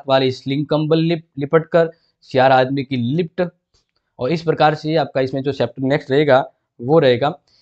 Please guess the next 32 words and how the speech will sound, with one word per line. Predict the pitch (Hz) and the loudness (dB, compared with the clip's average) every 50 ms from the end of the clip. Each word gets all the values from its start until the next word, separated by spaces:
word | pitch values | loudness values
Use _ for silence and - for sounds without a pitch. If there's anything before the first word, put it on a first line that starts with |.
| _ _ _ _ | _ _ _ _
सीपीआर। | - - - - 190 196 190 196 196 190 190 196 - 160 160 160 160 160 - 127 113 101 95 - _ _ | -20 -18 -10 -6 -4 -4 -2 -4 -4 -6 -8 -8 -8 -6 -4 -4 -6 -4 -2 -2 -2 -2 -4 -10 _ _
सीपीआर | - - 147 139 139 160 160 151 147 143 | -12 -8 -8 -8 -6 -2 0 0 0 0
जो | 139 151 143 | -2 -6 -4
दिया | 139 151 160 156 | -2 -2 0 0
जाता | 156 151 - 185 | 0 -2 -4 -6
है | |
ना, | 214 - | -8 -8
सीपीआर, | - 156 139 127 147 147 139 | -8 -8 -6 -2 0 0 0
जैसे | 135 143 139 156 | 0 -2 -4 -2
मान | 147 147 147 143 | -2 -2 -2 -4
लीजिए | 147 139 147 139 | -4 -6 -6 -4
कोई | 151 156 151 143 | -4 -4 -4 -2
अगर | 139 147 139 131 - _ _ _ _ _ - | -4 -4 -6 -6 -10 _ _ _ _ _ -4
पानी | 127 131 147 165 165 | -2 -2 0 -2 0
में | 165 156 135 | -2 -2 -2
डूब | 131 139 131 | -2 -4 -4
गया | 120 123 120 117 | -2 -2 -2 -2
है | 107 104 _ _ _ _ _ _ _ - | -2 -6 _ _ _ _ _ _ _ -6
और | 127 131 135 | -4 -4 -2
अचानक | 127 156 151 156 156 | -2 -2 -2 -2 -4
से | - 147 | -6 -6
उसको | 131 151 | -6 -4
बाहर | 139 127 131 139 139 | 0 2 2 2 0
निकालना | 139 135 143 139 135 139 135 | -2 -4 -2 -2 -2 0 -2
है | 135 | -2
और | 135 131 127 123 | -2 -2 -4 -4
सांस | 117 - 151 147 165 160 151 | -4 -4 -2 -2 -2 -2 -4
रुक | 139 135 | -8 -4
गई | 139 139 135 | -4 -2 -2
है | 139 | -2
तो | 135 131 127 | -2 -2 -4
उसको | 127 123 - 135 131 131 | -6 -6 -6 -10 -10 -10